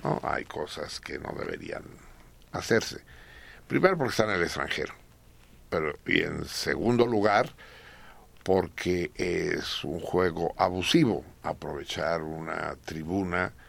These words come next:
en la que se trata de otra cosa para echarte un speech,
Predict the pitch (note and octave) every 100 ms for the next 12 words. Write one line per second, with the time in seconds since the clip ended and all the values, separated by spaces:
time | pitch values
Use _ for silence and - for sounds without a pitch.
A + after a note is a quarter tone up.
0 | - - - - - E2+ E2 D#2 - -
1 | D2+ D2+ D2 - D2+ D#2 D2+ E2+ F#2 F2
2 | - D#2+ B2 - - - - - - -
3 | - - F2+ E2+ F2 D#2+ E2+ D2+ - D#2+
4 | D#2 - - - - - - - -